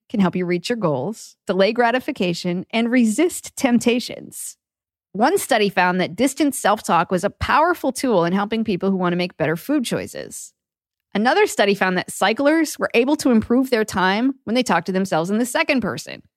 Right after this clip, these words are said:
They were able to go faster on their bikes when they said "you" instead of "I." So perhaps even using that "you"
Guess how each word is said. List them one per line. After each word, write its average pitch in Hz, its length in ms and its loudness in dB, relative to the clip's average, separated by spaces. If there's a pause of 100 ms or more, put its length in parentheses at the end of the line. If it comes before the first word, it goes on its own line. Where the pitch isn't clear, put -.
(400)
They - 100 -6
were 208 60 0
able 240 120 0
to 202 260 2
go 220 160 4
faster 247 420 2
on 254 120 4
their 247 100 4
bikes 175 380 0
when 180 100 0
they 175 120 2
said 160 220 -2
"you" 220 440 2 (120)
instead 175 380 -4
of 170 180 -4
"I." 160 440 -2 (640)
So 269 300 4
perhaps 311 340 0
even 277 240 4
using 277 320 4
that 196 240 2 (120)
"you" 226 400 0